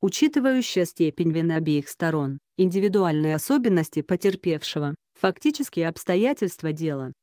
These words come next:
а также имущественное положение причинителя вреда. Ведь пострадавший мог получить травмы из-за своих умышленных действий, объяснил необходимость коэффициентов господин Р. Деливский. По той же причине он высказался против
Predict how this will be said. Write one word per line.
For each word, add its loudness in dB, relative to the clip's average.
а -4
также 0
имущественное 0
положение 0
причинителя 0
вреда. 0
Ведь 2
пострадавший -2
мог 0
получить -2
травмы 0
из-за 0
своих -2
умышленных 2
действий, -2
объяснил 0
необходимость 2
коэффициентов 0
господин 0
Р. -2
Деливский. -4
По 0
той 0
же 0
причине 0
он 2
высказался -2
против -2